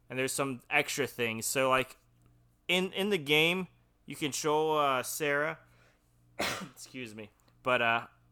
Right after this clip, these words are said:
and so you automatically have this connection. So they're able to get, like, right into that. And in that specific scene, that, that scene where you're talking about in the truck, you're still controlling Sarah, and you're in the back seat, and you're just kinda, like, looking around, trying to, like,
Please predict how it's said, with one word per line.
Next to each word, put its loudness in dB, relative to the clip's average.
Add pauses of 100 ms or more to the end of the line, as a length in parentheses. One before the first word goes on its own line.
(300)
and 4 (380)
so -2
you 0
automatically 4
have 2
this -6
connection. -2
So -2
they're 0
able 2
to 0
get, 0
like, -2
right 4
into 2
that. -4 (880)
And 0 (480)
in 2
that 6 (220)
specific -2
scene, 2
that, 0
that -2 (100)
scene -2
where 2
you're -2
talking 2
about 4
in -2
the -6
truck, -2
you're -6
still 0
controlling -2
Sarah, 0
and -6
you're 0
in 0
the -2
back 0
seat, -4
and -8
you're -8
just -4
kinda, 0
like, -2
looking -4
around, 4
trying 2
to, -2
like, 2